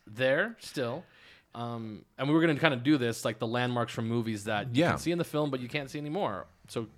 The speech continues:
Speaker 1: go and let
Speaker 2: The,
Speaker 1: them know.
Speaker 2: the one that's, that's still there, um, and I don't know how long it will be there. I don't think the hotel's going anywhere, is, is the giant neon sign in front of the Flamingo.
Speaker 1: Yeah.
Speaker 2: There's a scene where Ben is sitting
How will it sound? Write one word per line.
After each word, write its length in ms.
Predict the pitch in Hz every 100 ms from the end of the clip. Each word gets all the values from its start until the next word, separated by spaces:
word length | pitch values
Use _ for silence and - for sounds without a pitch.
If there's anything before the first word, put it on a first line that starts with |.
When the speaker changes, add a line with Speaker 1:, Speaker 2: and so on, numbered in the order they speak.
| -
Speaker 1:
go 80 | -
and 240 | 135 120
let 60 | 120
Speaker 2:
The, 60 | 127
Speaker 1:
them 80 | 135
know. 40 |
Speaker 2:
the 40 | 131
one 200 | 156 180
that's, 240 | 170 -
that's 260 | 110 110 -
still 400 | - - 120 117
there, 520 | 95 87 78 76 - 95
um, 500 | 87 85 80 85 67 _ -
and 140 | 87
I 60 | 92
don't 180 | 113
know 160 | 117 117
how 160 | 101 117
long 300 | 107 110 113
it 100 | 95
will 140 | 107
be 240 | 82 101 107
there. 360 | 85 76 98 110 - -
I 80 |
don't 120 | 123 104
think 140 | 92
the 60 | -
hotel's 380 | 73 87 85
going 200 | 76 76
anywhere, 360 | 73 71 69 69
is, 220 | 92 90
is 240 | - 104 80
the 100 | 90
giant 520 | 69 85 87 104 110
neon 440 | 85 90 90 87 85
sign 320 | - 78 76
in 60 |
front 200 | 73 85
of 60 | 80
the 60 | 76
Flamingo. 380 | 76 69 64 - 107
Speaker 1:
Yeah. 60 | 101 - - -
Speaker 2:
There's 160 | 98
a 80 | 98
scene 320 | - 120 107
where 180 | 92 87
Ben 340 | 80 73 87 82
is 100 | 82
sitting 460 | - 95 87 78